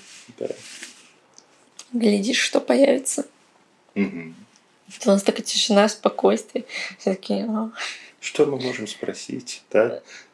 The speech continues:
Speaker 2: Да,
Speaker 1: Опять.
Speaker 2: конечно.
Speaker 1: Ну, энергия Хеймдаля.
Speaker 2: Ну да. Или что они тут рассказывают, пойду кофеёчек попью.
Speaker 1: Тоже вариант.
Speaker 2: Я тут это
Speaker 1: Да, это дно, не эфиры,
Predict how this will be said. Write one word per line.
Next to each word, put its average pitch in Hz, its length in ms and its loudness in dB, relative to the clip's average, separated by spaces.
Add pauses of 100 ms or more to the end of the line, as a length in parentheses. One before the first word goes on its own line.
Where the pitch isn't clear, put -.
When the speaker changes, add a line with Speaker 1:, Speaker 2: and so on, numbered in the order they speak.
(1160)
Speaker 2:
Да, 269 340 10
Speaker 1:
Опять. 226 200 10
Speaker 2:
конечно. 208 920 10
Speaker 1:
Ну, 120 140 10
энергия 104 360 6
Хеймдаля. 87 580 0 (240)
Speaker 2:
Ну 196 400 -2
да. 185 280 -2 (300)
Или 196 240 6
что - 160 2
они 208 160 4
тут 196 220 0
рассказывают, 202 580 4
пойду 202 200 2
кофеёчек - 560 2
попью. - 400 4 (440)
Speaker 1:
Тоже 151 280 8
вариант. 117 380 4
Speaker 2:
Я 240 120 10
тут 226 320 6
это - 320 4
Speaker 1:
Да, 110 160 8
это 131 300 10
дно, 123 480 8
не 104 260 4
эфиры, 135 440 0